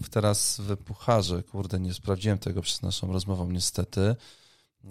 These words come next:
Już to naprawiam, bo wtedy może jakby wyszli, to byłoby nam łatwiej,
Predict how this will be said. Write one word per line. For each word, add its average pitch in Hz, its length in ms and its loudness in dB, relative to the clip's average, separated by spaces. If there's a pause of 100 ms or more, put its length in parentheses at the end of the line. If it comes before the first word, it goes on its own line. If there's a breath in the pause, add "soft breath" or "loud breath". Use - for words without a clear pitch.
(120)
Już - 240 -2
to 95 180 0
naprawiam, 92 760 2
bo 92 120 0
wtedy 95 680 2
może 101 460 6
jakby 92 280 -2
wyszli, 98 480 0
to 95 140 -4
byłoby 95 580 0
nam 92 240 2
łatwiej, 98 640 0